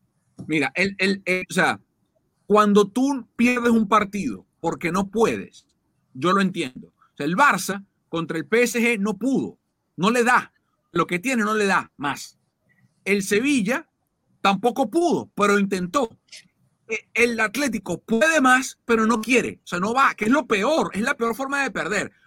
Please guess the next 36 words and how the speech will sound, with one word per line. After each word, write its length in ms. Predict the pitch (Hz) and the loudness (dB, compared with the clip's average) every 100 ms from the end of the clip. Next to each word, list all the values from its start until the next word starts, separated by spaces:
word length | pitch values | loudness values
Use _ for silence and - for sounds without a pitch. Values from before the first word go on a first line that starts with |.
| _ | _
Cuando 360 | 196 214 208 202 | -2 0 2 0
puedes, 400 | 254 349 339 - | 2 2 4 2
pero 240 | 240 214 | 2 2
no 100 | 226 | -2
quieres, 400 | - 208 131 98 _ | -4 -2 -2 -6 _
o 140 | 185 | -4
no, 100 | 202 | -2
y 80 | 226 | 0
ni 80 | 220 | -2
siquiera 320 | 196 202 277 | -2 -2 -2
lo 80 | 294 | 0
in-, 140 | 202 196 | -2 0
no 140 | 220 | 2
vas, 340 | 202 151 - - - | 2 2 -4 -18 -12
no 80 | 151 | -10
vas. 320 | 98 - _ _ _ _ _ - _ _ | -10 -16 _ _ _ _ _ -20 _ _
Pero 180 | - 175 | -8 -2
bueno, 300 | 190 156 127 _ _ | 0 -2 -4 _ _
eh, 440 | 151 160 160 151 147 143 135 | -6 -4 0 0 0 -6 -6
ya 160 | 156 190 | -2 0
la 60 | |
semana 280 | 185 175 202 | 0 -4 -6
que 60 | 190 | -8
viene 180 | 165 | -10
hablaremos 360 | 185 156 165 180 | -6 -6 -6 -6
de 80 | 165 | -6
los 80 | 151 | -6
partidos 400 | 135 131 170 170 | -10 -10 -10 -6
de 60 | |
vuelta 360 | 139 156 151 170 | -4 -4 -4 -2
de 80 | 151 | -2
los 160 | 123 | -4
octavos 320 | 120 143 156 | -8 -4 -2
de 60 | 165 | -2
la 100 | 123 | -2
Champions 640 | 196 202 196 202 196 - | 0 0 2 0 0 -4